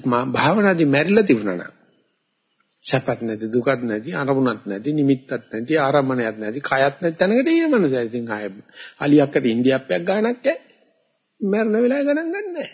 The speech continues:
ඒ නිසා මැරියල්ලා. එච්චරයි කියන්නේ. භාවනාවෙන් මැරියල්ලා. මේ සියල්ලම අතහැරලා අන්න අර මුස්පීන්තු කියන තැන, අන්න අර සැපත් නැති, දුකත් නැති තැනට ගිහිල්ලා මෙන්න තමයි බුදුහාමුදුරු කියපු එක.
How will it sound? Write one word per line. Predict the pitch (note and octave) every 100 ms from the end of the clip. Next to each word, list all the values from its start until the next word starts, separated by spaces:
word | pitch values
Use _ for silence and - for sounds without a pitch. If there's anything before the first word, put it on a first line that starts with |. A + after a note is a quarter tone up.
| _ _ _ _ _ _ _ _ _ _ _ _ -
ඒ |
නිසා | C3+ A#2+ B2
මැරියල්ලා. | B2 C3 C3+ B2 A#2+ A2 G2+ F#2 E2 - - -
එච්චරයි | - - G#3+ A3
කියන්නේ. | - E2+ E2 _ _ _
භාවනාවෙන් | - A#2+ C#3 C#3 C#3 F3+
මැරියල්ලා. | F#3 F#3+ D#3+ B2+ A#2 G#2+ G#2
මේ | B2 E3
සියල්ලම | D3 C#3+ D3+ E3 F#3 A3+ B3
අතහැරලා | F#3 D#3 B2+ B2 D#3+ E4+ - - - -
අන්න | G3 F#3
අර | F#3 E3
මුස්පීන්තු | D#3+ D#3+ - D3+ C3+ C3+
කියන | B2 B2 A2+
තැන, | C#3+ G3
අන්න | F3+ E3+
අර | D#3+
සැපත් | D3 C3+ D#3 C#3+
නැති, | C#3+ B2+
දුකත් | A#2+ B2 C3+ C3
නැති | C3 A#2+
තැනට | C3 B2
ගිහිල්ලා | B2+ C#3 F#3
මෙන්න | F3 E3+ E3
තමයි | C#3 C3 D3+
බුදුහාමුදුරු | C#3 C3 B2 C3 B2+ B2
කියපු | A#2 A#2 A2
එක. | G#2+